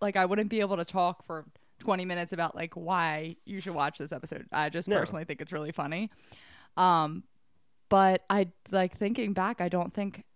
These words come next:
Speaker 1: other than this one, like, any other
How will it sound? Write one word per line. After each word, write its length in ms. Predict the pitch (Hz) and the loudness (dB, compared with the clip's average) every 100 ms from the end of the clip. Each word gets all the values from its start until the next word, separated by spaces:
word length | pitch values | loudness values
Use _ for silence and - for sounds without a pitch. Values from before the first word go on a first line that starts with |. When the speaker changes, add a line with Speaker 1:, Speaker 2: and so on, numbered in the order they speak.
| _ | _
Speaker 1:
other 280 | 190 185 190 | 0 2 2
than 220 | 180 175 | 0 -2
this 220 | 175 190 - | -2 -4 -4
one, 180 | 190 | -4
like, 240 | 175 165 - - | -4 -6 -8 -4
any 460 | 196 185 190 180 - - - _ - | -2 0 -2 -4 -6 -12 -20 _ 0
other 260 | 190 185 | 0 2